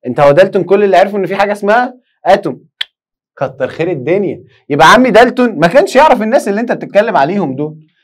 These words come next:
يبقى دي مش من ضمن افتراضات دالتون عشان هو اصلا ما يعرفهمش. طب اللي جاي، the masses، اه،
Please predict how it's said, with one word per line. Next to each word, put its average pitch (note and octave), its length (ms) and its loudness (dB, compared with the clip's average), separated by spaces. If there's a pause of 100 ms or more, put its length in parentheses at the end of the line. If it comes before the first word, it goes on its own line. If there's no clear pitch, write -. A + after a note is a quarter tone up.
يبقى E3 340 2
دي F#3+ 140 0
مش B3+ 220 -2
من F3+ 200 0
ضمن A#3 240 2
افتراضات E3 480 2
دالتون F3+ 420 0
عشان A#2+ 240 -4
هو F3+ 60 4
اصلا A3 480 4
ما G#3 120 2
يعرفهمش. F3 680 0 (300)
طب C3+ 120 0
اللي D#3 140 4
جاي، E3 320 4 (440)
the F3+ 140 6
masses، G3+ 420 4
اه، D#3 360 2